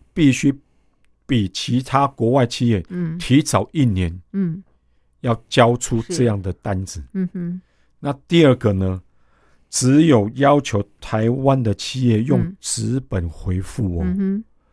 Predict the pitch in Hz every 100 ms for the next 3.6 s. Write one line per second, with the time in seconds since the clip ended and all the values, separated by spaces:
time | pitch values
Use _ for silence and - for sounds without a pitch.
0 | _ _ _ - 123 113 98 76 - _
1 | _ _ _ - 113 117 110 85 95 -
2 | 190 180 165 120 120 117 110 85 85 -
3 | 82 85 - - 175 170